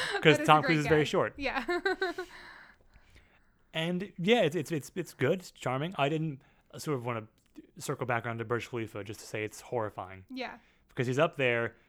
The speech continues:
Speaker 2: his glove is breaking, and obviously, you know, Tom Cruise isn't really in danger 'cause he's,
Speaker 1: He's, like,
Speaker 2: like,
Speaker 1: in a harness
Speaker 2: he's in a
Speaker 1: and
Speaker 2: harness.
Speaker 1: he's, like,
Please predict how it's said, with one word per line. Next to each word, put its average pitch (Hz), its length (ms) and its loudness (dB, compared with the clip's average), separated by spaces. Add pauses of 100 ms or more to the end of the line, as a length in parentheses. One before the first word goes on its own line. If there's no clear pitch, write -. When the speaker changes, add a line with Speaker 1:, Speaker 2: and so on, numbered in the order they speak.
Speaker 2:
his 123 180 -6
glove 147 200 2
is 147 100 -2
breaking, 131 520 -2 (220)
and 214 120 0
obviously, 208 260 0
you 151 60 0
know, 139 100 0
Tom 135 220 0
Cruise 135 200 -4
isn't 120 160 -6
really 117 340 -2
in 110 140 -6
danger 104 340 -6
'cause 98 100 -14
he's, 110 100 -4
Speaker 1:
He's, - 80 -2
like, 107 180 -2
Speaker 2:
like, 262 60 -8
Speaker 1:
in 262 60 -6
a 285 60 -6
harness 240 280 -6
Speaker 2:
he's 240 80 -2
in - 60 0
a 139 40 0
Speaker 1:
and 120 80 -2
Speaker 2:
harness. 117 220 -2
Speaker 1:
he's, 233 160 -14
like, - 200 -12